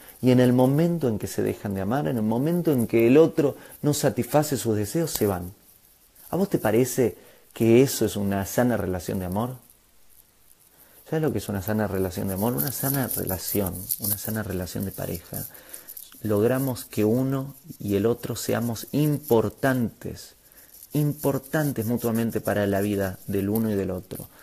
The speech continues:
Estamos conectados. Hay días en que nos amamos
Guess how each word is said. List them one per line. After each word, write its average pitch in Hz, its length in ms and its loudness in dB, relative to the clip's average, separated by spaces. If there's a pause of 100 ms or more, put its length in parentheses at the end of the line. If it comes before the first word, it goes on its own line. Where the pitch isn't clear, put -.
(100)
Estamos 120 260 -4
conectados. - 720 -6 (400)
Hay 117 220 -2
días 117 580 0 (160)
en 101 160 -4
que 208 120 -6
nos 196 220 -4
amamos 123 600 -4